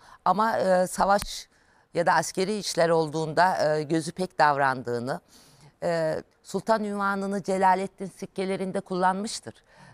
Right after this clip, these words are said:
E, şey, ha-, Ab-, a-, a-, Halife, Abbas halifesi ona Sultan unvanı vermez. Çok ilginç.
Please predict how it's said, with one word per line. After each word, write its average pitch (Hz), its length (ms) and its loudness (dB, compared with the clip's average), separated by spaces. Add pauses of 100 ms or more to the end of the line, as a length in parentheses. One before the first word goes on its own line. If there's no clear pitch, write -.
(140)
E, 143 360 -2
şey, - 380 -6
ha-, 160 360 -2
Ab-, - 140 -2
a-, 160 300 4
a-, 143 120 -4
Halife, 180 400 -4
Abbas 170 440 -2
halifesi 147 580 -6
ona 175 200 -4
Sultan 170 340 -6
unvanı 165 420 0
vermez. 160 460 0 (340)
Çok - 160 -8
ilginç. 202 460 -8